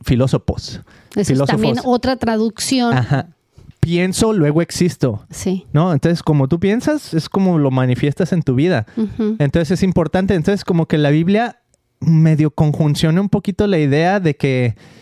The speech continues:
Speaker 1: no de que Dios sea socialista, pero de que Dios ama a las personas y le interesan las personas. O sea, todo el Antiguo Testamento y el Nuevo Testamento una y otra vez dice,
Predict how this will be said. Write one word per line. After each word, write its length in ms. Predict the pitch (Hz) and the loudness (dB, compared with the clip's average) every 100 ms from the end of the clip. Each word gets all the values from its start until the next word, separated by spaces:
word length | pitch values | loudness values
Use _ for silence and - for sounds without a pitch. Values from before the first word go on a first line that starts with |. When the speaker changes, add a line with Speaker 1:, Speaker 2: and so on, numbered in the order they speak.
| - - _ - | -20 -20 _ -4
Speaker 1:
no 220 | 131 143 | 0 2
de 120 | 175 | 0
que 120 | 202 160 | 0 0
Dios 200 | 165 165 | 0 0
sea 160 | 196 | -2
socialista, 640 | 185 196 - 139 156 - - | 0 -2 0 0 0 -2 -2
pero 200 | 170 143 | 0 0
de 120 | 127 | 0
que 160 | 139 | -2
Dios 520 | 120 127 139 185 185 - - | -2 2 2 2 -2 -10 -2
ama 300 | 143 165 170 | 0 2 0
a 40 | |
las 160 | 143 - | 0 0
personas 500 | 127 110 143 185 - | -2 0 0 0 0
y 100 | 135 | 0
le 140 | 131 131 | 2 2
interesan 580 | 123 131 120 127 165 | 0 0 -2 0 0
las 140 | 160 - | -2 -2
personas. 400 | 127 113 160 175 | -4 -2 0 0
O 20 | 135 | -2
sea, 120 | 135 | -2
todo 140 | 131 | 0
el 80 | 143 | 0
Antiguo 380 | 156 147 143 156 | 0 0 0 0
Testamento 500 | 147 - 123 131 151 | -2 -2 -2 0 0
y 40 | |
el 100 | 135 | 2
Nuevo 160 | 123 139 | 2 0
Testamento 600 | - - 113 120 123 170 - - - - | -2 -2 0 0 0 -2 -6 -20 -20 -14
una 300 | - 135 135 | -2 2 4
y 80 | 143 | 2
otra 180 | 139 151 | 2 2
vez 140 | 143 143 | 0 0
dice, 380 | 143 156 131 | 0 0 0